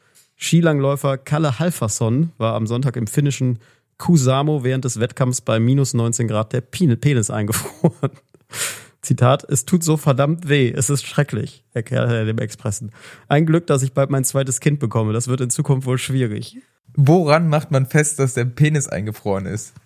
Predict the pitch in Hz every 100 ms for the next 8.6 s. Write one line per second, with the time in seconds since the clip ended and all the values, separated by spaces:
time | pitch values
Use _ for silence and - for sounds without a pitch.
0 | - - - - _ _ _ _ _ _
1 | 127 120 127 120 _ _ - 117 127 -
2 | 123 123 - - 135 127 131 143 147 151
3 | 151 160 151 127 175 190 - - - -
4 | _ _ _ _ _ 160 151 151 196 180
5 | 156 147 131 123 117 123 - 123 - 151
6 | 160 147 135 131 127 143 - 131 123 _
7 | 151 - - - - - 156 - - 151
8 | - 131 147 151 147